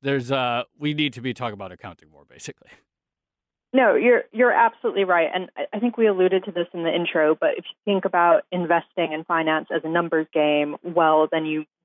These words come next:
Speaker 2: better be thinking about how those numbers are actually created and presented. Uh, but the other really interesting thing I thought was a point that you br-, brought up, which is about whether or not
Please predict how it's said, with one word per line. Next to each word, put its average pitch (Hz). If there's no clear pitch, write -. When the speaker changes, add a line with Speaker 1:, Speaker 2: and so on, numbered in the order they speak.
Speaker 2:
better 165
be 160
thinking 160
about 151
how 151
those 147
numbers 147
are 147
actually 147
created 156
and 151
presented. 170
Uh, 170
but 208
the 240
other 233
really 185
interesting 190
thing 170
I 160
thought 160
was 160
a 170
point 170
that -
you 311
br-, 202
brought 180
up, 165
which 202
is 196
about 185
whether 185
or 175
not 160